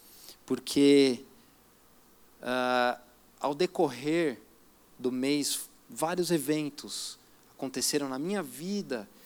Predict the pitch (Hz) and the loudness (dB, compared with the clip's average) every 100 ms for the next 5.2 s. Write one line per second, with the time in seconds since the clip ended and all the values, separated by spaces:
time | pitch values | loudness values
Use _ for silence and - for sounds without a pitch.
0 | - - - 139 - 170 160 - 151 - | -20 -18 -10 -4 2 2 0 -2 -4 -2
1 | 147 135 139 135 120 104 - - 123 131 | -2 -2 -2 -4 -6 -8 -10 -8 -6 -4
2 | 127 - - 123 113 98 92 - - - | -4 -4 -4 -4 -4 -6 -8 -8 -8 -12
3 | - - 123 131 131 139 139 147 139 131 | -20 -14 -6 -6 -4 -4 0 4 4 2
4 | 135 117 117 104 - - - 170 185 165 | -2 -4 -8 -8 -10 -12 -6 0 2 4
5 | 185 185 | 2 0